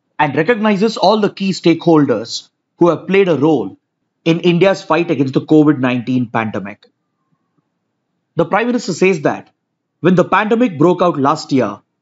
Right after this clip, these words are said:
there were still several unknowns as the faceless invisible enemy was constantly mutating.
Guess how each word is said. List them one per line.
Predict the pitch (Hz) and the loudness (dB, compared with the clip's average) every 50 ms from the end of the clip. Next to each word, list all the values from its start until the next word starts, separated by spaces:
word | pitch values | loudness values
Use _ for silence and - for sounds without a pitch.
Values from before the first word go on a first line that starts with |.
| _ _ _ _ _ _ _ _ | _ _ _ _ _ _ _ _
there | - 147 196 | 0 0 2
were | 185 170 | 2 0
still | - - 226 247 226 | 0 0 0 0 0
several | - - 202 185 175 202 196 175 - | 2 0 0 2 2 2 0 2 0
unknowns | 160 165 160 160 165 170 156 127 110 107 107 - - - - - _ _ _ _ _ _ _ _ _ _ - | 0 0 0 0 0 0 0 0 -4 -6 -10 -12 -14 -14 -16 -16 _ _ _ _ _ _ _ _ _ _ -2
as | - 175 160 135 | -2 -2 0 0
the | 131 147 | -2 -2
faceless | 135 - 196 208 233 220 - 208 208 214 202 - - | -2 0 0 0 0 0 0 2 2 2 2 2 0
invisible | - 170 180 170 165 170 151 170 147 170 170 - 151 | 0 2 2 4 4 4 4 4 2 2 0 2 0
enemy | 151 170 175 165 156 143 117 104 98 | 0 2 2 2 2 0 0 -2 -4
was | 95 135 135 - | -4 -6 -6 -4
constantly | - - 165 175 165 - - 185 165 151 156 165 160 | -2 0 0 0 -2 -2 0 0 0 2 2 2 2
mutating. | 131 127 135 131 - 151 151 151 151 139 107 95 95 | 2 2 2 4 4 4 2 2 2 0 -2 -2 -8